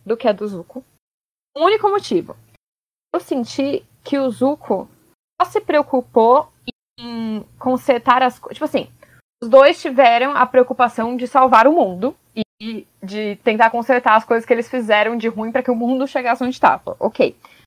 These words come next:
Que no pessoal, tipo, de pessoa com pessoa, o Zuko só teve a preocupação de consertar as coisas e se dar bem com a Katara.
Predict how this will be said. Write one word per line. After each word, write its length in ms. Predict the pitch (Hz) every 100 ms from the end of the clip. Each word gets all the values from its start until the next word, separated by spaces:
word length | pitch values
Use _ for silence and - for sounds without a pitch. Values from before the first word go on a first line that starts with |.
| _ _ _ -
Que 240 | 269 262 -
no 200 | 254 262
pessoal, 640 | 285 370 311 190 233 220
tipo, 180 | - 190
de 80 |
pessoa 340 | - 196 247 254
com 80 | 202
pessoa, 520 | 185 - 208 254 208 - _ _ _ _ 254
o 40 |
Zuko 420 | 226 311 370 262
só 240 | 247 311 415
teve 220 | 339 302
a 40 |
preocupação 640 | 285 240 226 226 220 247
de 80 | 262
consertar 520 | 262 240 240 214 220 214
as 100 | -
coisas 480 | - 226 254 220
e 40 | 208
se 140 | -
dar 120 | 196
bem 180 | 196 240
com 80 | 254
a 80 | 254
Katara. 580 | 277 262 233 202 170